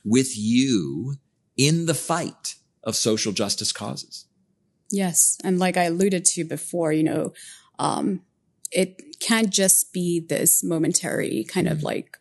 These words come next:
Speaker 2: it's trendy now to be, oh, Black Power, B L M, all of that.
Speaker 1: Yeah.
Speaker 2: You know, you have to be willing, like you said, the fortitude. And to that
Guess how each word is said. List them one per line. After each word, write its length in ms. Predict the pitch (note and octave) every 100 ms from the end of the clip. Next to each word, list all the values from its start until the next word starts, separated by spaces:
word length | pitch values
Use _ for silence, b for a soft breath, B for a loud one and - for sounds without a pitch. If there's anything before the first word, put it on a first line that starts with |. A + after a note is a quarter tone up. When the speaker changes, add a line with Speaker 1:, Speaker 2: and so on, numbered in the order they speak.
| -
Speaker 2:
it's 260 | D#3+ - -
trendy 540 | - F#3 F3 D#3+ D3+
now 300 | D3 A#2+ E2 F3
to 120 | -
be, 340 | - - - - _ _ -
oh, 320 | - D#3+ - - _ _ _ - - _ -
Black 280 | F3 - -
Power, 480 | G3 F3+ E3 D#3 D#3+
B 180 | D#3+
L 180 | D3+ D#3
M, 340 | D#3 D3+ D3+ D3
all 200 | - -
of 120 | -
that. 320 | - - -
Speaker 1:
Yeah. 300 | D#3 D#3+ D#3+ D#3
Speaker 2:
You 120 | G3
know, 80 | E3
you 180 | - F#3
have 400 | - - F#3 -
to 180 | - G3+
be 180 | F3+ E3+
willing, 400 | D#3+ D3+ D3 D#3+
like 160 | D#3+
you 60 | E3
said, 180 | - -
the 60 |
fortitude. 760 | E3 - F3+ - - - - - B B B -
And 320 | F#3+ F#3 F#3
to 160 | F#3 G#3
that 300 | G#3 G#3+ G#3+